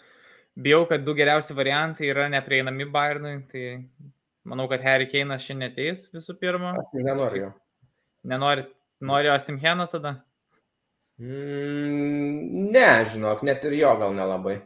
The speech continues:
Speaker 1: Nu, gerai,
Speaker 2: Man
Speaker 1: tada
Speaker 2: patinka
Speaker 1: sakyk.
Speaker 2: Kolo Muani, bet, e, aš manau, kad per drąsu imti jį, bet, e, jeigu lauksi, tada kažkas kitas paims. Taip. Aš norėčiau, pa-, kad jisai žaistų dar Bundeslygoj vieną sezoną ir jeigu kitą sezoną stabiliai žaistų, tada po sezono imt, bet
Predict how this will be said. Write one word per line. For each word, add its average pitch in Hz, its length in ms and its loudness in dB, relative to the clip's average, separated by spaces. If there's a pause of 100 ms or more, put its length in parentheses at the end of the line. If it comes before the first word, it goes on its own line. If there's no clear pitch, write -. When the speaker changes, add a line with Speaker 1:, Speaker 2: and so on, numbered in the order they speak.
Speaker 1:
Nu, 139 340 -2
gerai, 160 280 8
Speaker 2:
Man - 20 -2
Speaker 1:
tada 175 80 6
Speaker 2:
patinka 185 240 4
Speaker 1:
sakyk. 165 320 8
Speaker 2:
Kolo 185 180 12
Muani, 160 400 8
bet, 175 220 8
e, 127 960 0
aš 143 160 -2
manau, 147 240 2
kad 131 180 2
per 127 160 2
drąsu 123 380 0
imti 139 480 -2
jį, 214 140 4 (520)
bet, 123 300 -4
e, 120 320 4
jeigu 127 400 2
lauksi, 151 440 2
tada 151 200 0
kažkas - 400 -4
kitas 143 320 -2
paims. 95 400 -6
Taip. - 160 -10
Aš 127 180 -2
norėčiau, 160 380 6
pa-, 120 200 2
kad 127 200 2
jisai 143 240 -2
žaistų 143 320 2
dar 113 160 -2
Bundeslygoj 139 580 -2
vieną 135 240 0
sezoną 123 480 0 (280)
ir 113 120 -4
jeigu 127 300 4 (100)
kitą 156 260 2
sezoną 127 380 0
stabiliai 127 420 -2
žaistų, 131 360 -2
tada 127 180 4
po 127 120 0
sezono 123 380 0
imt, 98 180 -4
bet 101 240 -6